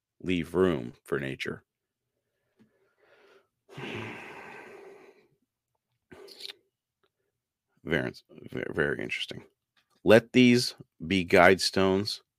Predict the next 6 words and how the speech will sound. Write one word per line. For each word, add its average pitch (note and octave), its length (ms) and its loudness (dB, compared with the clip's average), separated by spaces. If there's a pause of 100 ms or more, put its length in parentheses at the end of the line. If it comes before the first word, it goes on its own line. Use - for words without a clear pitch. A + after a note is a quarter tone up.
(120)
to F#2+ 200 -2
an F2+ 140 0
age C#2+ 480 -4 (240)
of D#2 160 -6
reason. D2 520 -8 (360)
<laughs> - 380 -12